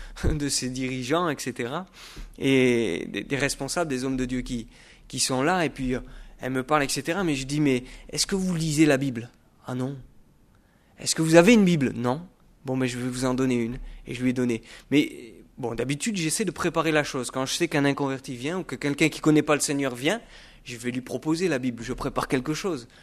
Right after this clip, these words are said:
Je me prépare pour lui parler. Et là, j'y avais pas pensé. Mais même là, Dieu, à notre insu, le Seigneur, il pourvoit, il ouvre des portes. Et Dieu nous utilise à nous pour parler. Dieu nous utilise. J'avais ce témoignage aussi d'une femme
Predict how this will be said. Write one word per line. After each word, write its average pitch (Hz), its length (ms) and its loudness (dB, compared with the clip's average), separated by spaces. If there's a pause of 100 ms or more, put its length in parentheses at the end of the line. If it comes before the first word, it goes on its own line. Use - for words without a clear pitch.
(140)
Je - 140 -10
me 127 220 0
prépare - 460 6
pour 151 120 -6
lui 139 100 -4
parler. 156 380 0 (380)
Et - 60 -4
là, 160 140 4
j'y 143 140 -2
avais 123 140 -2
pas 123 140 -8
pensé. 117 400 -12 (500)
Mais 139 80 -2
même 165 200 4
là, 175 120 6
Dieu, 151 200 6
à 147 80 6
notre 165 280 2
insu, 143 480 -4 (340)
le 131 60 -10
Seigneur, 156 380 -2
il 143 100 -2
pourvoit, 170 320 0
il 151 100 0
ouvre 147 140 -4
des 135 120 2
portes. - 520 -8 (460)
Et 131 100 -6
Dieu 156 140 0
nous 185 240 2
utilise 196 400 -4
à 156 80 2
nous 139 200 -2 (440)
pour - 160 -6
parler. 123 420 -6 (380)
Dieu 151 120 0
nous 160 200 0
utilise. 151 420 -10 (320)
J'avais 131 140 -2
ce 156 140 -2
témoignage 170 640 2 (1000)
aussi 135 260 -2
d'une 147 220 4
femme 170 400 -4